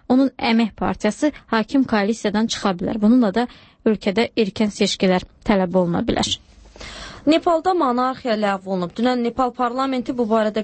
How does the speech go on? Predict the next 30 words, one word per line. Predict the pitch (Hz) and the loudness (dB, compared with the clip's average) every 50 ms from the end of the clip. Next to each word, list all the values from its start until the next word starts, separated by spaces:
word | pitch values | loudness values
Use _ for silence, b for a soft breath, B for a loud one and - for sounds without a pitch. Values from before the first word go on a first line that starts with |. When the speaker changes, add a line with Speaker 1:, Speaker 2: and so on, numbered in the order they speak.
| - | -2
Speaker 2:
qətnamə | - 202 202 - - 208 214 226 247 254 240 - | -2 -4 -4 -2 -2 0 0 2 0 -2 -4 -4
qəbul | 208 202 185 175 180 196 | -4 -2 -2 -2 -2 -2
edib | 208 226 262 254 214 | -2 -2 -2 -2 -2
və | 220 254 247 | -2 -2 -2
krallığı | - - 233 220 208 202 196 180 226 247 220 | -4 -2 0 0 0 0 -2 -2 -2 0 0
respublika | 226 214 - - - 247 190 190 185 - 214 | 0 -2 -2 -2 -4 -2 -2 -2 -2 -2 0
elan | 185 180 165 180 175 175 | 0 0 0 0 0 0
edib. | 165 165 170 - | 0 -2 -4 -2
Parlamentin | - 233 247 254 294 311 302 294 277 294 262 | 0 -2 0 0 0 0 0 0 -2 -2 -2
bu | 269 277 | -2 0
qərarı | 262 269 262 254 262 247 254 277 285 269 - | 2 2 2 2 2 0 0 -2 -4 -4 -4
gözlənilən | 240 226 220 208 233 226 226 233 247 262 254 214 185 | -4 -2 -2 0 0 0 0 0 -2 -2 0 -2 -2
idi. | 180 - 233 | -2 -2 -2
Belə | 226 208 208 - | 0 0 0 0
ki, | - 269 262 B B B B B B | 0 -2 -2 B B B B B B
parlamentə | - 240 233 262 269 277 262 247 277 277 240 | -2 -2 0 0 0 0 0 2 0 2 2
rəhbərlik | 226 220 226 220 208 208 214 240 226 208 | 2 0 2 0 0 0 0 -2 -2 0
eləyən | 202 202 208 202 | 0 0 0 0
keçmiş | - 220 202 - - 226 233 233 - - 220 208 | 0 -2 -2 0 0 0 0 2 2 2 2 4
maoist | 202 196 196 214 226 220 - 185 | 4 4 2 2 0 -2 -4 -10
üsyançı | 185 - - 220 208 208 202 - 277 | -8 0 0 2 2 2 0 -2 0
monarxiyaya | 269 240 208 190 202 220 226 - - 202 196 208 220 | 2 2 2 2 2 0 0 -2 -2 -2 0 0 -2
son | 220 - 233 226 220 | -2 -2 0 0 0
qoymaq | 208 202 170 180 175 - - | 0 0 0 -2 -2 -2 -2
niyyətində | 185 180 180 170 - 185 175 175 170 170 | -2 -2 -2 -2 0 0 2 2 2 2
idi. | 175 - B B B B B B B | 0 -2 B B B B B B B
İndi | - 285 277 302 320 294 - | 2 2 4 4 2 2 0
kral | - 262 285 285 302 285 - | 0 0 0 0 0 -2 -6
Gyanendra | 233 202 240 233 226 240 262 262 233 214 202 220 254 | -8 -4 -2 0 0 0 0 0 0 0 0 0 -2
sarayı | 240 - 214 196 196 196 208 208 | -2 -2 -2 0 0 0 0 -2